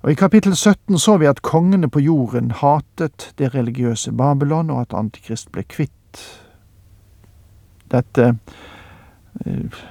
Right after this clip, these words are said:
de-, dette Babylon, for at han kunne bli tilbedt uten konkurranse på det religiøse felt. Og kongene på jorden ble dratt med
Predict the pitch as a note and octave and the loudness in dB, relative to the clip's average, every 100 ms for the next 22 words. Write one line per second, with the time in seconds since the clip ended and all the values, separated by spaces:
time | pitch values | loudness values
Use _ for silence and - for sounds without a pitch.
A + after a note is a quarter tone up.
0 | - - - - - G2 - A#2+ B2+ C3 | -18 -18 -16 -12 -8 -8 -6 -8 -6 -2
1 | B2 A#2+ A#2+ D#3+ F#3+ E3+ _ _ _ _ | 0 2 0 0 0 -4 _ _ _ _
2 | - D#3 B2+ - F3+ C3 - C3+ A#2 B2 | -4 -2 -2 0 -2 0 -2 -2 -2 -4
3 | - B2+ A2+ G2+ _ - _ _ - E3 | -4 -6 -6 -10 _ -20 _ _ -4 -2
4 | F3+ - F3+ D#3 C#3+ A#2 C#3 A#2+ - - | -2 -4 -6 -2 -4 -2 -4 -4 -6 -10
5 | A2 _ - _ _ _ - A2+ A2 G#2 | -12 _ -20 _ _ _ -8 -6 -4 -6
6 | A2+ - - - - - - - - - | -6 -8 -8 -12 -16 -16 -20 -20 -20 -20
7 | - - _ _ _ - - _ - - | -20 -20 _ _ _ -20 -20 _ -20 -18
8 | - D#3+ E3+ F#3+ F#3+ F#3 F3 - C3+ D#3 | -4 2 4 6 4 4 2 2 2 2
9 | D3 D3+ C3+ C3 A#2+ A#2+ C3+ C#3+ | 0 -2 -2 -2 -4 -2 0 -2